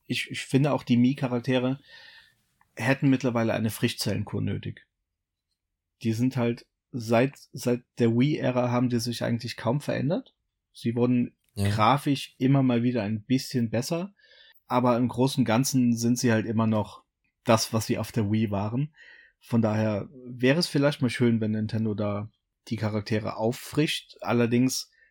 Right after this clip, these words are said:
Speaker 1: haben wir dann wieder das gleiche Problem, dass dann viele auch sagen, ja, die sehen aber nicht mehr so aus wie damals.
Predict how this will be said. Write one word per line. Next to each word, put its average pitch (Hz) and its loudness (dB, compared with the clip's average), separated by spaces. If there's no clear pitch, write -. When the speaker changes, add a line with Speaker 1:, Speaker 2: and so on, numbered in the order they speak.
Speaker 1:
haben 117 2
wir 117 6
dann 117 4
wieder 117 4
das 113 -2
gleiche 113 2
Problem, 110 0
dass 110 -2
dann 107 -2
viele 113 -2
auch 107 -8
sagen, 107 -2
ja, 135 -2
die 123 -2
sehen 123 0
aber 113 -4
nicht 120 -2
mehr 117 0
so 110 -2
aus - -4
wie 117 -4
damals. 135 -2